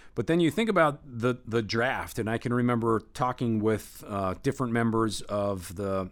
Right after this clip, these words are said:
the front office staff and almost joking with them, like, "Hey, looks like you're gonna have a pretty easy, uh,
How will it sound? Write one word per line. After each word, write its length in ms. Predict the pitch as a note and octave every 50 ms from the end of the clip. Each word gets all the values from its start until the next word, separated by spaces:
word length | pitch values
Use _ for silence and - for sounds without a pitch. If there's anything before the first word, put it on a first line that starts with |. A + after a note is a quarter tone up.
| - - -
the 240 | - G2 F#2+ F#2 F2+
front 240 | - - C#3 B2+
office 340 | A#2+ A2+ A2 A2 - A2 F#2+
staff 400 | - - A#2 A2 A2 G#2+ - - - - - - - - - -
and 120 | B2 B2+
almost 300 | C3 C3+ C3+ B2+ A2+ -
joking 320 | - D3+ D3+ C#3+ C#3 A#2 A2
with 120 | G#2 G2
them, 140 | A2 G#2+ G#2+
like, 180 | A2 A2+ G#2+
"Hey, 300 | - C3 D3 C3+ A2+ F#2+ -
looks 180 | A2+ C3 B2 -
like 140 | D3 B2 A#2+
you're 80 | A#2+
gonna 160 | B2 B2+ B2
have 160 | A#2+ B2+ B2 A#2
a 40 |
pretty 240 | - - C#3+ C3+ B2+
easy, 500 | A#2+ B2 C3+ C#3 B2 A#2 B2+ B2 A2+ - - - - - - - - - - -
uh, 240 | A2+ G#2+ G#2+ G#2